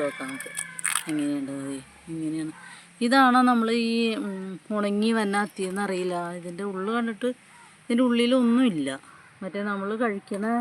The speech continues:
അത്തിയുടെ ഉള്ളിൽ ഇതൊക്കെ ഉണ്ടാവുമല്ലോ. അപ്പോൾ ഇന്നത്തെ വീഡിയോ ഇത്രയൊക്കെ ഉള്ളൂ കേട്ടോ.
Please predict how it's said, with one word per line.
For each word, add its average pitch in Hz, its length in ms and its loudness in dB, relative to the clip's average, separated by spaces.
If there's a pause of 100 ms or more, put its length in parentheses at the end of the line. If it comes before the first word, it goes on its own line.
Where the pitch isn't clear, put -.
(260)
അത്തിയുടെ 220 360 -4
ഉള്ളിൽ 214 240 -2 (580)
ഇതൊക്കെ 220 300 -2
ഉണ്ടാവുമല്ലോ. 156 420 0 (1600)
അപ്പോൾ 220 240 4 (160)
ഇന്നത്തെ 247 380 2
വീഡിയോ 233 260 6
ഇത്രയൊക്കെ 196 380 0
ഉള്ളൂ 160 160 4
കേട്ടോ. 156 180 -4